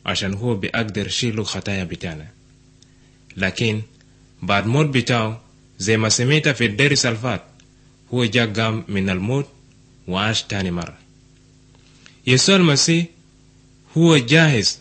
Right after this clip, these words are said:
ashan yesaid ayi zol al ge asma kalam bitaw. Kalam bitaw, de yato.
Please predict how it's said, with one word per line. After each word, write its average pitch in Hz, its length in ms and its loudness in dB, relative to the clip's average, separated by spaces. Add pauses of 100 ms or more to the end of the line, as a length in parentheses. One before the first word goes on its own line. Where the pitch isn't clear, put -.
(140)
ashan 113 300 -2
yesaid 123 580 2
ayi 160 260 4
zol 139 280 2
al 107 180 2
ge 135 120 0
asma 123 340 -2
kalam 107 320 -2
bitaw. 87 340 -6 (1700)
Kalam 139 360 2
bitaw, 127 540 0 (640)
de 120 240 2
yato. 98 340 0